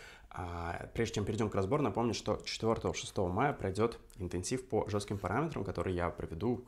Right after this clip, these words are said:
в рамках подготовки к егэ, понятное дело. А, и что это за интенсив? Это очень полезный, на мой взгляд, перед, ну, за месяц до егэ интенсив, на котором мы будем разбирать жесткие задачи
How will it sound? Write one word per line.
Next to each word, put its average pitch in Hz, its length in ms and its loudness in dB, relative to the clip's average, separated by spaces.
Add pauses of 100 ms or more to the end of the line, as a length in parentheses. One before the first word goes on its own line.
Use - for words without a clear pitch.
в - 40 -6
рамках - 220 -6
подготовки - 440 -4
к - 100 -14
егэ, 95 180 0
понятное 110 420 -2
дело. 90 280 -2 (480)
А, 82 280 2
и 107 220 0
что - 160 0
это 90 120 0
за 92 120 -2
интенсив? 95 400 -2
Это - 220 -2 (220)
очень 123 280 0
полезный, 98 380 0
на 82 100 -2
мой 82 100 -4
взгляд, 82 340 -4 (120)
перед, 82 240 -4 (180)
ну, 87 180 -4
за - 120 0
месяц 90 280 -4
до 95 140 -2
егэ 82 280 -2
интенсив, 87 420 -4
на 87 80 -2
котором 92 360 -2
мы 85 140 -2
будем 87 300 -2
разбирать 85 400 -2
жесткие 95 380 -4
задачи 80 460 -2